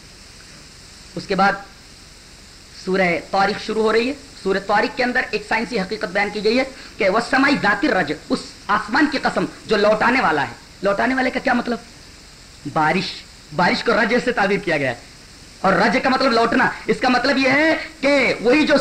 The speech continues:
سائنس کہتی ہے کہ سورج اپنی حرارت ڈالتا ہے سمندر کی سطح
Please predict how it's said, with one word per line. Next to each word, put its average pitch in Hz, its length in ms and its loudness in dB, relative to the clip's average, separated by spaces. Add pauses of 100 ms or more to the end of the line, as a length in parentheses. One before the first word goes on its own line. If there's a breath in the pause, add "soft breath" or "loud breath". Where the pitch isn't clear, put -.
سائنس 311 340 4
کہتی 320 340 2
ہے 269 260 2 (180)
کہ 285 260 2 (1400)
سورج 277 480 2
اپنی 220 340 0
حرارت 214 340 2
ڈالتا 214 340 2
ہے 214 80 -2 (340)
سمندر 190 320 2
کی - 140 -6
سطح 196 240 0